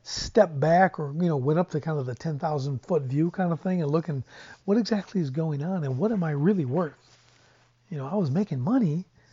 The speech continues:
but what if I had to replace me? How much was I gonna have to pay for that? Now, when you figure out that number,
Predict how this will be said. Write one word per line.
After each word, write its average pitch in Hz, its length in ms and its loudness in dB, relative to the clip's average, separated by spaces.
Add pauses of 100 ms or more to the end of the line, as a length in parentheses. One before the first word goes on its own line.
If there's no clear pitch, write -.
(360)
but 156 240 0 (280)
what 180 420 -2
if 240 220 2
I 160 80 2
had 147 140 2
to 151 80 0
replace 151 560 -2
me? 113 180 -12 (1400)
How - 200 -4
much 220 240 -4
was 196 100 -2
I 196 80 4
gonna 190 160 0
have 170 220 -2
to 156 100 -8
pay 160 220 -2
for 151 180 -6
that? 165 360 -4 (640)
Now, 143 260 -2 (320)
when 143 240 2
you 190 140 4
figure 190 440 4
out 147 240 0
that 156 240 -4
number, 220 480 0